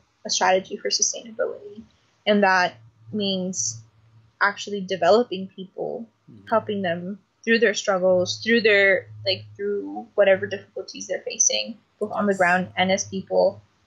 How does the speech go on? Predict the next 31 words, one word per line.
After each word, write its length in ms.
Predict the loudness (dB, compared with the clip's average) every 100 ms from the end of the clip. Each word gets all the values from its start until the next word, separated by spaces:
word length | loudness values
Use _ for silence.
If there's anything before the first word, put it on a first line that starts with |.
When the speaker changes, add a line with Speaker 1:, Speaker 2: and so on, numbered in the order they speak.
| _
Speaker 1:
because 480 | -2 2 2 2 -6 -12 _ _
that's 200 | 0 2
what 100 | 2
people 280 | 2 0 2
need 200 | 2 2
so 180 | 2 2
much 220 | 2 2 -2 -4
self-care, 1000 | -4 0 2 2 -2 2 2 2 -4 -10 _ _
you 120 | -2
know, 160 | 0 0
like, 260 | 2 0 2
there's 180 | 0 0
Speaker 2:
Yes. 40 |
Speaker 1:
this, 140 | 0 0
like, 160 | 0
this 180 | -2 -2
thing, 440 | 0 0 0 -4 -2
like, 200 | -2 -2
where 140 | -2 2
everyone 440 | 2 0 -4 -6
needs 240 | -6 -8
Speaker 2:
<laughs> 60 | -6
Speaker 1:
self-care, 500 | -6 -4 -2 0 0
but 260 | -2 -4 -4
if 220 | -6 -6
you 80 | -6
and 140 | -4
I 140 | -2 -2
are 100 | -2
working 400 | -2 -4 -8 -12
together, 600 | -10 -8 -8 -10 -12